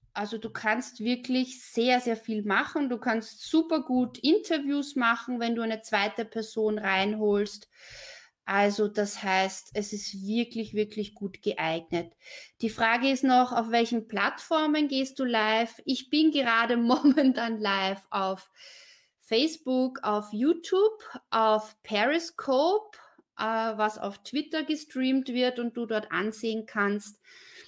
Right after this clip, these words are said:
Das wäre mal spannend auf Twitter.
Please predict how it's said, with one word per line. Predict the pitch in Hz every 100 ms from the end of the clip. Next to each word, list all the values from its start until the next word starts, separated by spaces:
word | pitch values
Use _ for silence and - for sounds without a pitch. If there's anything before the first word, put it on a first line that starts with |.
| _
Das | 226 220
wäre | 269 339
mal | 349
spannend | - - 208 285 466 285 214
auf | 208 -
Twitter. | - 233 226 254 311 349